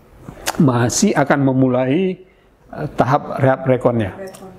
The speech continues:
Pada saat gempa itu sekitar pukul sebelas malam, saya berada di rumah Pak Ajwar. Hampir setiap malam saya harus berada di rumah Pak Ajwar kan, untuk merencanakan besok apa lagi, besok apa lagi, atau mendengar keluhan orang, nelpon segala macam,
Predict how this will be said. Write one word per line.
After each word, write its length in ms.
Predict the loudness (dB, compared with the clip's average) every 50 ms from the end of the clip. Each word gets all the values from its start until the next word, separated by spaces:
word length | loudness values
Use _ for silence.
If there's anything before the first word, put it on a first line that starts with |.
| -20 -20 -18 -16 -16 -14 -14 -14 -16 -8 -2 0
Pada 240 | 0 2 2 0 0
saat 240 | 2 0 2 2 2
gempa 400 | 2 2 2 2 2 2 2 2
itu 160 | 0 0 -2
sekitar 320 | -2 -2 -2 -2 -2 -2 -4
pukul 200 | -2 -4 -4 -2
sebelas 280 | 0 0 0 0 0 0
malam, 320 | 0 0 0 -2 -4 -6 -6 -8 -12 -14 -14 -12 -12 -12 -14 -14 -16 -18 -18 -14 -8 -6 -2
saya 320 | 0 2 2 2 2 0
berada 400 | 0 2 2 2 2 2 0 0
di 80 | 2 0
rumah 320 | 0 0 0 0 -2 -2
Pak 120 | -4 -6 -6
Ajwar. 260 | -4 -2 -2 -4 -4 -6 -8 -4
Hampir 240 | -2 0 0 0 0
setiap 240 | 0 0 0 0 0
malam 240 | 0 0 0 0 0
saya 160 | -2 -2 -2 -4
harus 120 | -6 -6
berada 400 | -4 -4 -2 -2 -2 -4 -4 -4
di 80 | -4 -4
rumah 240 | -2 -2 -4 -2 -2
Pak 100 | -2 -2 -2
Ajwar 180 | -2 -2 -2 -2 -4
kan, 100 | -4 -4 -6 -8 -10 -12 -20 -20 _ -10 -6
untuk 240 | -4 -2 -2 0 0
merencanakan 640 | 0 0 0 0 0 0 0 0 -2 -2 0 0
besok 240 | -2 -2 -2 -4 -4
apa 140 | -4 -4 -4
lagi, 240 | -2 -2 -2 -2 -2
besok 320 | -2 -4 -6 -6 -6 -4 -4
apa 80 | -2
lagi, 320 | -2 -2 0 0 0 0 -2
atau 320 | -4 -6 -4 -4 -2 0
mendengar 480 | 0 0 0 0 0 0 0 -2 -2 -2
keluhan 400 | 0 0 0 0 -2 -2 -2 -2
orang, 320 | -2 -2 -2 -4 -4 -6
nelpon 400 | -6 -6 -6 -6 -6 -6 -6 -6
segala 240 | -6 -4 -4 -2 -2
macam, 400 | -4 -2 0 0 -2 -2 -2